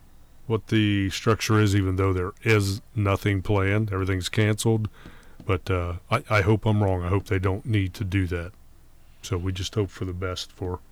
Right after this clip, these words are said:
the city and obviously, uh, the first responders there. And,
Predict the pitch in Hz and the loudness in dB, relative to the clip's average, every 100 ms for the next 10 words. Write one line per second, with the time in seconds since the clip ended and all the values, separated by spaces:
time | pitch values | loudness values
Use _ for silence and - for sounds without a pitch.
0 | - - 104 - 101 92 90 - - - | -12 -4 -2 2 2 0 -6 -10 -20 -20
1 | - - - 95 92 85 104 95 90 87 | -20 -10 -2 0 0 -2 -2 -2 -2 -6
2 | 87 101 95 101 92 - 98 92 90 92 | -2 -2 0 -2 -4 0 0 0 -2 -2
3 | 90 90 | -2 -4